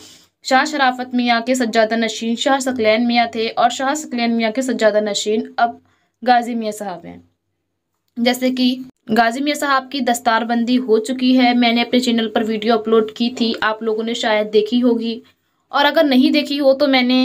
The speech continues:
इस वीडियो के डिस्क्रिप्शन में भी लिंक दे रखा है और इस वीडियो में भी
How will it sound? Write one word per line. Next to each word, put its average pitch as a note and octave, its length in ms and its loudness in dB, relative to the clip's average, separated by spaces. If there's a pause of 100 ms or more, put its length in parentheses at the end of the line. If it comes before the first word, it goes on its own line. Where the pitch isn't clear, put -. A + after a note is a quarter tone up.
(320)
इस C4 220 0
वीडियो C#4+ 240 2
के C#4+ 80 0
डिस्क्रिप्शन B3 580 0
में A3+ 180 -6
भी C4+ 120 -2
लिंक B3+ 320 4
दे A#3 180 2
रखा B3 300 0
है A3+ 200 2
और C4 160 2
इस C4+ 120 -2
वीडियो B3+ 320 2
में A#3+ 200 2
भी A#3 280 -2